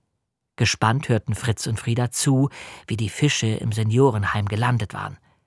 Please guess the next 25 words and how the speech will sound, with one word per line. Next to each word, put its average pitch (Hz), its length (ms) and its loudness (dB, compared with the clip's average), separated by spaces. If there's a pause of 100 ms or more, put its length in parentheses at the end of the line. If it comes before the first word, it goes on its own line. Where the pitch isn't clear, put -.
(440)
Dabei 127 220 4
hätten 143 300 2
sie 135 100 2
fast - 340 -2
wieder 180 260 2
den 117 160 2
richtigen 110 380 -2
Zeitpunkt 98 520 -2
versäumt, 104 460 -2 (300)
aber 151 180 4
dieses 202 320 0
Mal 170 300 4 (400)
hatte 135 260 0
Frau 110 200 0
Kisten - 460 -2
aufgepasst. - 720 -2 (560)
"Gleich 135 360 0
geht 165 220 0
Schwester - 400 -4
Ute 180 280 -4
draußen - 400 -2
eine 139 280 0
rauchen", 127 360 -4 (580)
flüsterte 110 480 0
sie 113 240 2